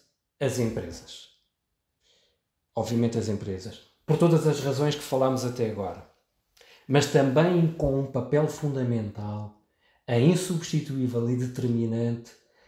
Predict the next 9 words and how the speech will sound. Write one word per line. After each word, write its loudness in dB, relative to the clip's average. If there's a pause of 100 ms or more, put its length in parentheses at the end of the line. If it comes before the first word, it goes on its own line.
(100)
e -10
que 2
é 6
insubstituível -2 (280)
e -6
determinante, -4 (440)
as -6
políticas -4
centrais. -12